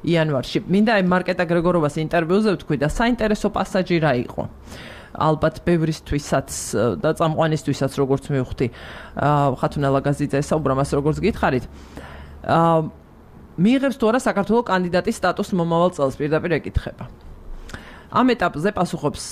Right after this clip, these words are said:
ა, დეპუტატი, ევროპარლამენტარი, რამდენადაც ვიცი, ევროკომისიის მიერ მთავრდება მუშაობა შეფასების დოკუმენტებზე, რამდენად შეასრულა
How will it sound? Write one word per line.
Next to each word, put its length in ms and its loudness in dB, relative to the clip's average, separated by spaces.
ა, 180 2
დეპუტატი, 500 -2
ევროპარლამენტარი, 880 2
რამდენადაც 480 4
ვიცი, 220 0
ევროკომისიის 680 2
მიერ 180 2
მთავრდება 460 0
მუშაობა 480 2
შეფასების 480 0
დოკუმენტებზე, 640 0
რამდენად 420 2
შეასრულა 420 0